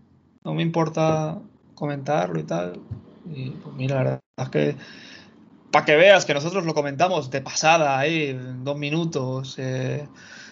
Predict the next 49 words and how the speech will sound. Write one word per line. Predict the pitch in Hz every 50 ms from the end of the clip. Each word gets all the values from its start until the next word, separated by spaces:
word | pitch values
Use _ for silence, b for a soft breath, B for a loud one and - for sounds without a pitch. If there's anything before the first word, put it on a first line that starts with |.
| B B -
con | - 143 139
comentarios | 135 139 135 131 127 123 143 143 160 160 156
banales, | 156 160 160 160 160 165 175 170 151 147 143 139 135 143
y, | 139 139 135 - - -
y | 139
al | 139
final | 135 143 139 151
nosotros | 156 165 170 170 170
tampoco | 175 165 160 170 165 170
nos | 165 165
damos | 165 156 160 156 131
cuenta | 160 156 151 160 175
de | 180 180 170
que | 160 156 - - - - _ -
hubo | 156 151 151 151
gente | 151 170 160 156 156 151 156
ahí | 147 147 151
que | 156 170
lo | 180 180
pasó | 170 160 139 - 135 131
mal, | 127 160 135 147 160 143 - - - - _ _ _ _ _ _
¿sabes? | _ _ - 139 143 139 139 135
Y | 135 135 135 143 151 156 165 170 - -
la | 143 135
forma | 131 143 135 139 143
en | 143
la | 147 147
que | 143 143
nosotros, | 147 147 147 147 147 151 151 - -
o | 147 135
cualquiera | 135 143 165 170 - - - 151 151 147
lo | 143 139
puede | 147 147 143
haber | 139 139 139
comentado, | 139 139 135 131 135 151 151 147 139 147
"Ah, | 175 180 165
pues | - 165
otro | 156 151 147 170 170
tiroteo, | 165 160 147 139 135 135 156 143 135 131 131 B B B B B B B -
eh, | 131 131
nada | 131 143 151 151
nuevo | 151 151 147 143
bajo | 147 139 139 151
el | 147 147
sol", | - 151 156 165 175 190 B B B B B B B B B B B _
y | - 147 143 135 131 131 131 127 127 127 127 127 123 123 120
jiji, | - 139 135 139 139 135
jaja, | 131 143 135 - 143 143 143 147 147 151 156 156 156 151
y | 147 139 135 131 131 127 127 123 123 123